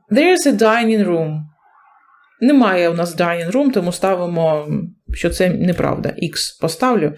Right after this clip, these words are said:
Далі, е, there is a table in the kitchen. На кухні є стіл. That's right. Це правда. And six chairs. Далі, there are fo-, о, there is a computer.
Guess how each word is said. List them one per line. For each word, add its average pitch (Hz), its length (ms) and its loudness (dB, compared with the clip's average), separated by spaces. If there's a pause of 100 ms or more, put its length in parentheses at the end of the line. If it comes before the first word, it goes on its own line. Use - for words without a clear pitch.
(480)
Далі, 233 500 2
е, 185 320 2
there 277 200 4
is 294 180 2
a 220 180 0
table 240 300 4
in 214 160 2
the 208 260 0
kitchen. 151 440 -4 (420)
На 196 120 0
кухні 247 400 2
є 202 200 0
стіл. 143 540 -4 (580)
That's 302 280 0
right. 156 320 -2 (1000)
Це 226 140 0
правда. 165 380 0
And 170 160 0
six 240 200 -2
chairs. 143 640 -4 (760)
Далі, 202 540 2
there 214 260 4
are 220 280 0
fo-, 247 120 2
о, 190 340 2
there 220 140 6
is 226 120 2
a 214 160 -4
computer. 254 520 2